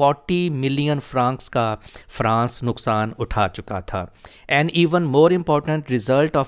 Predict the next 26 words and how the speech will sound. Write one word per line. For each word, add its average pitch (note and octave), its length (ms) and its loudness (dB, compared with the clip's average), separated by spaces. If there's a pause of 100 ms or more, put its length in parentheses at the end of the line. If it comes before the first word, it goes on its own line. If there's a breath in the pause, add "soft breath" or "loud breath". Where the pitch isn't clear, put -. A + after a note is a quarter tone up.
this B2 240 -4
work C#3 380 0
was A2 220 -2
that G2+ 300 -2 (380 loud breath)
it D#3 180 2
led D3 340 0 (120)
Pasteur C3+ 440 0 (100)
on B2+ 220 -2
to B2+ 180 -6
the A#2 140 -2
study - 300 -2 (1120)
the B2+ 200 2 (100)
infectious - 680 -4
diseases। G#2 720 -8 (460 loud breath)
Infectious C3 640 -2
means E3 320 -2
मुतद्दी, B2 680 -2 (100)
कंटेजियस, B2 840 -2 (400 loud breath)
जो B2+ 180 -2
बीमारियां A#2+ 500 0
एक G#2+ 80 -4
दूसरे A2+ 300 -2
को A#2 100 -6
लग A2 200 -2
जाती A2+ 360 -4
हैं, A#2+ 280 -2